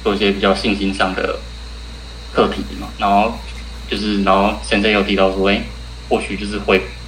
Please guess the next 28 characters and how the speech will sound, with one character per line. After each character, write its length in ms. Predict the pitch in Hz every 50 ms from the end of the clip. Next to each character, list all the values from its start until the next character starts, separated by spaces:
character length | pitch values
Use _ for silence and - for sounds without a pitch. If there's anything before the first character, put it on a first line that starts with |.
| - - - - - - - - -
我 80 | 120
们 180 | 110 98 101 98
在 100 | - -
关 240 | - 120 117 107 107
心 180 | - - 117 113
这 160 | 101 117 104 101 - - -
要 100 | 113 107
培 180 | 107 104 107 95
育 120 | 101 101
的 120 | 98 95 92
人 120 | 92 95
才 160 | 95 - 104
的 100 | 95 -
时 140 | - - -
候， 180 | - - 92 92 - - - - - - -
也 100 | - 101
说 280 | 98 104 113 107 104 104
会 100 | 104 104 - -
再 80 | 110 101
去 200 | 98 - 101 98 98 - - - - - - -
试 180 | - - 120 107
着 120 | 104 98
去 80 | 101 -
了 160 | 98 95 95
解 100 | 101 95
他 80 | 98
的 80 | 95 95
家， 320 | 92 - 95 90 92 95